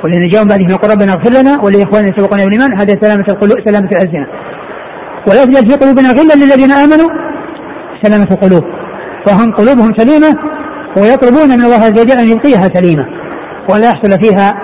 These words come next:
غل وحقد وغيظ على أحد من أصحاب رسول الله صلى الله عليه وسلم. والحقيقة أن الذي ينال من الصحابة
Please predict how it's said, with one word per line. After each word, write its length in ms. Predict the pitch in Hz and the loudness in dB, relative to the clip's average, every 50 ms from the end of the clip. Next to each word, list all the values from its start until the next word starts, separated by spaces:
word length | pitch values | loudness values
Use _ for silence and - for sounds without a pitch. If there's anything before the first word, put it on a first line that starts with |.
| - - - - - - - 226 202 | -12 -12 -12 -12 -14 -10 -6 0 2
غل 460 | 233 240 220 208 196 196 196 240 - 233 | 2 2 4 2 2 2 0 -2 -2 -4
وحقد 380 | 202 - - 247 240 214 190 | -2 0 0 -2 0 0 0
وغيظ 380 | 196 190 185 180 214 220 202 196 196 196 208 226 - - - - - - - - - - | 0 0 2 2 2 2 2 0 0 -2 -4 -6 -8 -12 -14 -14 -14 -16 -16 -12 -6 -2
على 140 | 208 208 226 233 | -2 0 0 0
أحد 200 | 208 - 214 190 | -2 -2 -2 -2
من 100 | 196 196 | -2 -2
أصحاب 260 | 196 180 - 202 202 | -2 -2 -2 -2 0
رسول 320 | 190 185 180 185 202 196 185 | 0 0 0 0 0 0 0
الله 280 | 180 190 185 175 180 180 | 0 0 0 -2 -2 -4
صلى 120 | 185 180 175 | -4 -2 -2
الله 140 | 175 175 | 0 0
عليه 120 | 170 165 160 | -2 -2 -4
وسلم. 240 | - 147 131 120 - - - - - - - - - - - - - - - - - - - - - - - | -4 -6 -6 -6 -8 -14 -16 -16 -16 -16 -16 -18 -18 -18 -18 -18 -18 -18 -18 -18 -18 -18 -18 -18 -16 -6 -2
والحقيقة 600 | - 294 277 233 - 247 262 330 320 262 226 208 | 0 0 0 0 0 -2 0 0 0 2 2 0
أن 100 | 226 233 | 0 0
الذي 380 | 226 214 214 202 196 202 196 208 202 | 0 0 2 2 2 2 2 2 2
ينال 280 | 196 240 262 254 233 208 | 2 2 2 2 2 2
من 80 | 208 | 0
الصحابة 500 | 202 190 - 233 - 240 220 196 202 202 | 0 -2 -4 -4 -2 0 0 2 0 0